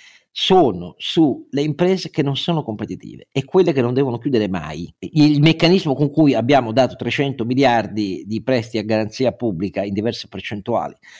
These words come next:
alle imprese italiane è stato quello, mica è stato con criteri di selezione, ehm, della sostenibilità o meno, assolutamente no, perché la scusa era naturalmente che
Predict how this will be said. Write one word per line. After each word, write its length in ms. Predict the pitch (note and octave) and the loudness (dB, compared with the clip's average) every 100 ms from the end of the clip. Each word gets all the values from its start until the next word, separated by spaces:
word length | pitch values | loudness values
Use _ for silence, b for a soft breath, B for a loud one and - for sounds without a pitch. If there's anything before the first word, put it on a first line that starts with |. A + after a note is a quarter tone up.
| B B _ | B B _
alle 200 | A2+ G#2 | -2 -2
imprese 260 | G#2+ A2 | -4 -4
italiane 360 | G#2+ G#2+ E2 - | -2 -2 -4 -8
è 80 | A#2 | -6
stato 260 | - C3+ | -2 -2
quello, 560 | - C3+ F#2+ D2+ D#2 - _ _ | -2 -4 -4 -6 -12 -14 _ _
mica 260 | D3 C#3 G#2+ | -2 -2 -4
è 40 | |
stato 280 | - G#2+ F#2+ | -4 -6 -6
con 160 | G#2 | -10
criteri 480 | G2+ G#2+ G2+ A2 G#2 | -8 -6 -2 -2 -2
di 120 | F#2 | -6
selezione, 960 | G2+ G#2+ F#2+ - A#2+ G#2 G2 G2 F#2+ - _ | -8 -8 -8 -6 -4 -2 -2 -4 -6 -8 _
ehm, 560 | A2+ A2+ G#2 G2 F#2+ F#2+ | -2 0 0 -2 -6 -2
della 220 | B2 A#2 | 0 0
sostenibilità 920 | - A#2 A#2 A2+ G2 F#2+ - G#2 G2+ | -4 -6 -4 -4 -4 -4 0 0 0
o 60 | F#2+ | 0
meno, 560 | A#2+ G#2+ G2+ F#2 E2 | -2 -2 -4 -6 -8
assolutamente 720 | - A2 - A#2 A#2+ B2+ A#2 F#2+ | -10 -6 -6 -4 -2 0 -2 -2
no, 240 | C3+ A#2 | 0 0
perché 200 | - A2+ | -2 -10
la 100 | F#2+ | -8
scusa 360 | A2 - A#2+ G#2 | -8 -8 -8 -4
era 120 | A2+ | -4
naturalmente 680 | G#2 A#2+ C3 G2+ G2+ F#2+ G2+ | -4 -2 -2 -2 -6 -6 -8
che 220 | F#2 F2+ | -8 -10